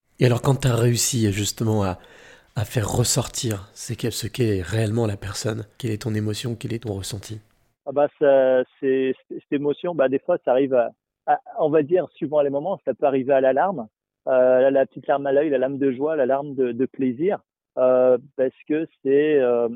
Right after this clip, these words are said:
Speaker 2: c'est un échange et de voir la personne qui a, euh, qui dit derrière, « C'est vraiment moi, je me suis jamais vu comme ça, et ça,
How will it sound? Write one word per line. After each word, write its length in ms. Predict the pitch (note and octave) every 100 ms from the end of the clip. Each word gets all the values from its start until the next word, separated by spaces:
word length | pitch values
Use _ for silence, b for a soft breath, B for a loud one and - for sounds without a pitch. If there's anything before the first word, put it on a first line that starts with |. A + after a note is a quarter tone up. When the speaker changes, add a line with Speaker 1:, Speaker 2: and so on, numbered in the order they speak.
| - -
Speaker 2:
c'est 100 | C#3
un 160 | C#3 D3+
échange 520 | E3 - D#3 E3+ C3 C#3+
et 160 | C3+
de 220 | B2 C3+
voir 360 | C3+ B2 E3 F3+
la 140 | D#3+
personne 560 | D3+ D#3+ - E3+ E3 E3+ _
qui 320 | _ C3+ C3
a, 340 | C3+ D3 D3 C3+
euh, 300 | B2 A#2+ B2
qui 140 | - C3
dit 120 | D#3+
derrière, « 420 | D3+ C#3+ F3 - - _ -
C'est 80 | C#3
vraiment 340 | C3+ E3+ E3+
moi, 280 | D#3 D3+ E3+
je 120 | -
me 60 | B2+
suis 200 | - B2+
jamais 280 | D#3+ E3 D#3
vu 140 | D#3+
comme 220 | - D3+ -
ça, 200 | D#3 D3+ _ _ C3+
et 80 | -
ça, 120 | F#3